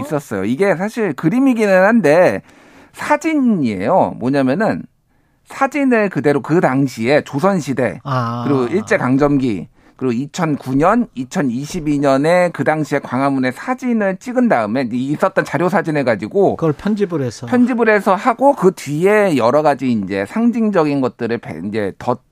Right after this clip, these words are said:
Speaker 1: 작가가 덧붙인 거죠. 그러니까.
Speaker 2: 음.
Speaker 1: 그래서 여기에 나오는 그 거리, 지금 문제가 된 건 일제강점기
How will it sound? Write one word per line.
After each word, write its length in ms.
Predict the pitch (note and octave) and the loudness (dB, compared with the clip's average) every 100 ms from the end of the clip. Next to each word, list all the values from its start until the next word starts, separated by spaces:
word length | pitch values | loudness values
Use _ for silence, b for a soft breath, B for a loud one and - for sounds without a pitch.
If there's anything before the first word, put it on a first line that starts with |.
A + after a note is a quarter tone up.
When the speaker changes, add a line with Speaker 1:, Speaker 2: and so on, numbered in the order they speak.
| G#2+ G#2 | -10 -8
Speaker 1:
작가가 340 | - - B2+ | -6 -2 -2
덧붙인 480 | - B2+ A3+ - D3 | -2 -6 -6 -2 0
거죠. 260 | G2 A#2 | 0 0
그러니까. 440 | B2 E3+ D3+ C3+ A#2+ | 2 2 2 2 0
Speaker 2:
음. 40 | |
Speaker 1:
그래서 320 | A2 E3 G#3 | 0 2 4
여기에 440 | C#3 C#3+ F#3 E3+ G#3+ | 4 2 0 0 0
나오는 640 | B2+ C3 E3+ F3+ D#3+ A#3 B B B | 2 2 2 4 4 4 B B B
그 220 | - C3+ B2+ | -2 0 0
거리, 440 | - C#3+ D3 E3 | 2 4 4 2
지금 280 | - D3+ C3+ A#2+ C3+ | 0 0 0 -4 -6
문제가 360 | B2+ D3+ F3+ | -4 0 2
된 100 | F3 | 2
건 120 | D#3 | 2
일제강점기 800 | F3+ - G#3+ B2+ C3+ D#3+ D#3 C3+ | 0 0 -2 0 2 2 0 -2